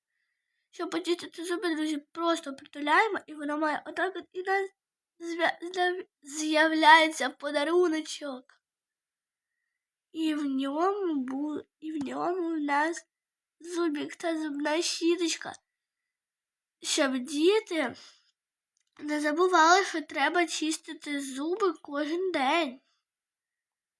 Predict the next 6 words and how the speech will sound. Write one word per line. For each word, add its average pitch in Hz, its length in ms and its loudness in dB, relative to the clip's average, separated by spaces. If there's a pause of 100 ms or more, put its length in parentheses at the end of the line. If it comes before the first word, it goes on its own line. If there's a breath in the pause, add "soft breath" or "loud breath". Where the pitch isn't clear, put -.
(240)
Зараз 277 380 -12
ось 285 380 -10 (100)
це 269 360 0
все - 600 -14 (1700)
покладемо 302 840 -8 (640)
ось - 520 -10